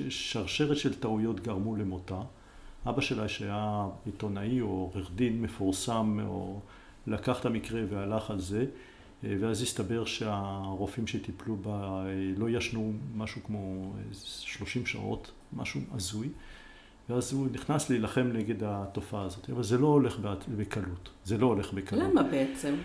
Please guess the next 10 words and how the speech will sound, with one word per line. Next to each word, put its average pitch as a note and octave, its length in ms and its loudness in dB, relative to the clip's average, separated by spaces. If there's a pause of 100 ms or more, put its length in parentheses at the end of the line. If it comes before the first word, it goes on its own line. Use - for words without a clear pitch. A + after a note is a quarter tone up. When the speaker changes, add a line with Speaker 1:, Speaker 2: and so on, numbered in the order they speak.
Speaker 2:
למה E4+ 180 4
זה E4 100 2
השתרש C#3 540 2
ככה? C#3 360 -6 (140)
Speaker 1:
כי A#2+ 440 4
Speaker 2:
מה A#2+ 80 6
ההיסטוריה C#3+ 460 4
של B2+ 120 0
Speaker 1:
בש-, A2+ 260 4
Speaker 2:
זה? B2+ 60 -4